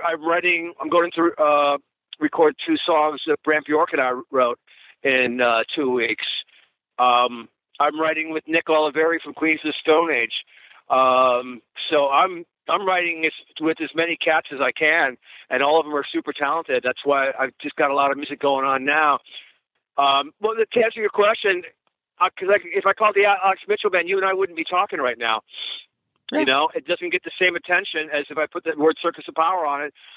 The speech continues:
Speaker 1: All of a sudden, oh, you know, and I have people, like, getting in contact with me that would never have known the Alex Mitchell Band or whatever the hell I want to call it,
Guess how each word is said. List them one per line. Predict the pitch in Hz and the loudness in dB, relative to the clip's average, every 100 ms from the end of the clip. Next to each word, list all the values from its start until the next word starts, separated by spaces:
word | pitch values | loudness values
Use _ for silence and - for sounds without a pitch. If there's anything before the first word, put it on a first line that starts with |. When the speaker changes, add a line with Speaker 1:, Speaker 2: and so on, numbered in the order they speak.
| - | 0
Speaker 1:
All | 156 | 2
of | 165 | 2
a | |
sudden, | 160 - | -2 -2
oh, | 233 220 113 _ _ _ _ - - - 220 - | 0 0 -4 _ _ _ _ -20 -10 -6 -6 -6
you | 196 | 0
know, | 185 165 | 2 4
and | 165 | 4
I | 202 | 2
have | 214 254 | 0 -2
people, | 302 262 233 214 | -2 -2 0 0
like, | 196 190 - _ _ - | 2 0 -2 _ _ -4
getting | 196 185 | -2 -2
in | |
contact | 185 202 233 208 190 | 0 0 2 -2 -4
with | 180 | -2
me | 170 | -2
that | 165 | -2
would | 156 | -4
never | 156 175 196 202 | -6 -2 0 2
have | 202 165 | 0 0
known | 185 165 135 135 | 0 0 -4 -2
the | 147 | 0
Alex | 143 151 - | 2 0 -4
Mitchell | 151 143 | -4 -2
Band | 143 135 | 0 0
or | 131 | -2
whatever | 135 127 | -4 -2
the | |
hell | 127 | 0
I | 131 | 0
want | 131 113 | -2 -4
to | |
call | 123 127 | 2 2
it, | 110 | 2